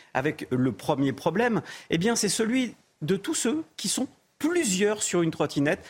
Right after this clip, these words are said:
La question, c'est peut-on réguler par les nouvelles technologies le nombre de personnes sur une trottinette ?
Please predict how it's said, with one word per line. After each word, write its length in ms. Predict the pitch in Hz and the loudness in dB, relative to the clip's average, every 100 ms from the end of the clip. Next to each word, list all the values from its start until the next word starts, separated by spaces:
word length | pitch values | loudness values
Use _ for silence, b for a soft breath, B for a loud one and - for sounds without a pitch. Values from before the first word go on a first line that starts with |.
| B 139 | B -4
La 80 | |
question, 360 | 131 127 - 185 | -2 -2 0 0
c'est 220 | - 143 B _ | 0 -2 B _
peut-on 300 | 143 - 185 | -4 0 0
réguler 400 | 190 156 131 131 | 0 0 0 0
par 160 | 165 147 | 0 0
les 60 | |
nouvelles 260 | 135 135 135 | 0 0 0
technologies 600 | 143 - 139 123 131 180 B B - | -2 -2 0 0 0 -4 B B 0
le 100 | 143 | 2
nombre 200 | 220 208 | 2 2
de 100 | 196 | 0
personnes 400 | 165 - 143 156 | -2 0 -2 0
sur 180 | 143 | -2
une 80 | 139 | -2
trottinette ? 540 | - 117 - 87 - | -2 -6 -6 -8 -10